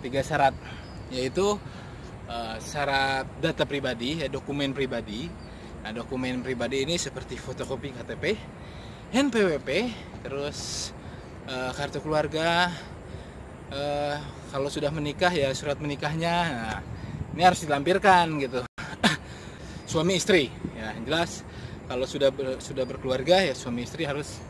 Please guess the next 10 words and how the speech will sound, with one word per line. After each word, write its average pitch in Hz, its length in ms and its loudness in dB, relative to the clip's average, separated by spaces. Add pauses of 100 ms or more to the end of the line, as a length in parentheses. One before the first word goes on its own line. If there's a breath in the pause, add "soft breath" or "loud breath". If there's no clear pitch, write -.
(640 loud breath)
ya, 120 320 -2
kedua 120 320 -4
data 117 240 -4
suami 120 320 -4
istri 113 240 -6
ini 139 80 -4
harus 135 320 -6
diberikan - 1000 -2
kepada, 123 340 0
ke-, 127 240 -4